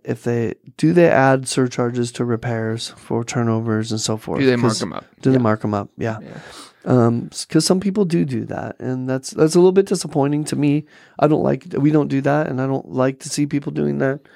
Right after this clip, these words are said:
Speaker 1: Um, I feel like part of our service is, is using our expertise to get this done. Um, and you pay me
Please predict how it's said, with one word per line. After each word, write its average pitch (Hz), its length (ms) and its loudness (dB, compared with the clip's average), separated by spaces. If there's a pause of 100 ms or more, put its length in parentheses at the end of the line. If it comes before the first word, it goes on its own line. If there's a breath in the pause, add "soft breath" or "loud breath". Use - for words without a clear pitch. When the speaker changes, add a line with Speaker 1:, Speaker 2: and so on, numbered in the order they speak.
(440 soft breath)
Speaker 1:
Um, 131 340 2
I 120 120 -4
feel 135 200 2
like 127 300 2
part 139 240 2
of 131 80 -2
our 127 100 2
service 131 500 0
is, 123 260 -2 (360 loud breath)
is 127 160 2
using 131 260 4
our 120 160 2
expertise 127 520 -2
to 131 80 -4
get 127 140 0
this 120 180 0
done. 139 380 2 (580 loud breath)
Um, 123 500 2 (140)
and 131 140 0
you 123 100 0
pay 131 220 2
me 135 320 0